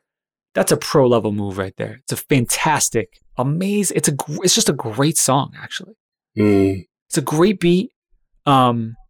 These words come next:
Speaker 1: back when he was known as Chandre, you know, Bangladesh
Speaker 2: Mm.
Speaker 1: kills that beat. He actually kills beats all over that album. Um,
Speaker 2: Ah!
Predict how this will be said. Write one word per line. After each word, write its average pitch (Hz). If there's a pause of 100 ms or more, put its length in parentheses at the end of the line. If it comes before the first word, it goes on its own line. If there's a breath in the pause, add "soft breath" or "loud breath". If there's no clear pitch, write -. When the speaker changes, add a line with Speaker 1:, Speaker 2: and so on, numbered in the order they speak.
(120)
Speaker 1:
back -
when 175
he 160
was 139
known 147
as 120
Chandre, 131 (360)
you 131
know, 117
Bangladesh 123
Speaker 2:
Mm. 104
Speaker 1:
kills 135
that 135
beat. 139 (260)
He 196
actually 131
kills 139
beats 131
all 127
over 135
that 101
album. 107 (320)
Um, -
Speaker 2:
Ah! 381